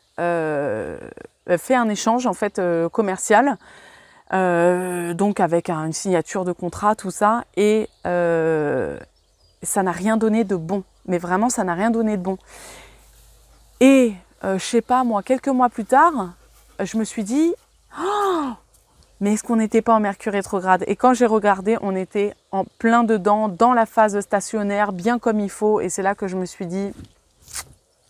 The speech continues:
voilà. Donc, euh, c'est comme ça que j'ai appris à appréhender Mercure rétrograde parce que, euh, j'avais conscience que dans ma vie, il y avait toujours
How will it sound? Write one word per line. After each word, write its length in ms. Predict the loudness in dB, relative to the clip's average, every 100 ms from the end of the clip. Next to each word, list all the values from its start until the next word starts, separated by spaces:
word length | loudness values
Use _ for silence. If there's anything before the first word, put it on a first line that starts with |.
| _ -20 _ 0
voilà. 300 | 2 2 -2 -12 -20 -14 4
Donc, 480 | 6 6 2 -8 _ _ 2
euh, 240 | 4 4
c'est 140 | 2 2
comme 160 | 2
ça 160 | 4 4
que 60 |
j'ai 140 | 6 6
appris 320 | 6 4 -4 -4 0
à 180 | 4 4
appréhender 580 | 4 -2 -2 0 -2 -2
Mercure 380 | -4 -4 -4 -2
rétrograde 540 | -2 -2 0 2 2 0
parce 220 | -4 -4
que, 300 | -2 2 2 -2 _ -20 _ _ _ _ _ _ 4
euh, 280 | 6 6 4 _ _ _ _
j'avais 280 | 2 4 4
conscience 640 | 2 0 0 -2 -4 -16 -20 _ -4
que 340 | 0 2 2
dans 140 | 4
ma 160 | 4 2
vie, 200 | 2 -2 -2
il 80 | 0
y 40 |
avait 160 | 0 0
toujours 520 | 0 0 2 0